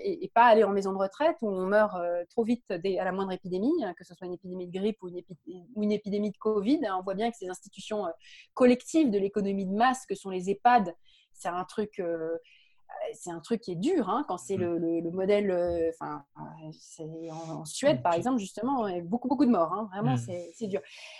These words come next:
Speaker 1: Donc, bref, en fait, on a plus envie de rester autonome et de, et de,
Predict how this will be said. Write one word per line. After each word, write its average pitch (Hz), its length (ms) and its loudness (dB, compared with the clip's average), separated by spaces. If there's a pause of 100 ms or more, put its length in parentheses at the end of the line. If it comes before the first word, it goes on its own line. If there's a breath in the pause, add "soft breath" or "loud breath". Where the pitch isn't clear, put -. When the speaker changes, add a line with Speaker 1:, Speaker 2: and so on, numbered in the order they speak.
Speaker 1:
Donc, 233 160 6
bref, 285 220 8
en 220 120 6
fait, 311 180 8
on 247 120 4
a 190 300 6
plus - 200 -4
envie 208 160 2
de 202 60 2
rester 202 200 -2
autonome 220 460 2
et 170 100 -2
de, 175 240 -2
et 165 140 -2
de, 185 140 -2